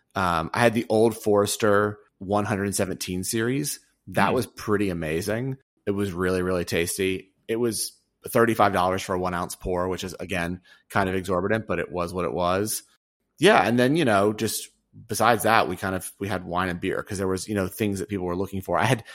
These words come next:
Speaker 1: Tim was my guide, so I was, like,
Speaker 2: Okay.
Speaker 1: asking him what I should drink.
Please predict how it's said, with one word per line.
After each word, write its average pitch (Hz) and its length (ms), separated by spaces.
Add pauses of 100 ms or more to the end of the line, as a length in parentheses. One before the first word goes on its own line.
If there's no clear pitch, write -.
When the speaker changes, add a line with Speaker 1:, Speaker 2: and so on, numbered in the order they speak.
(180)
Speaker 1:
Tim 110 320
was 110 160
my 110 160
guide, 110 500 (320)
so - 100
I 98 60
was, 95 100
like, 101 140
Speaker 2:
Okay. 107 80
Speaker 1:
asking 95 300
him 107 160
what 92 120
I 90 60
should 90 180
drink. 92 400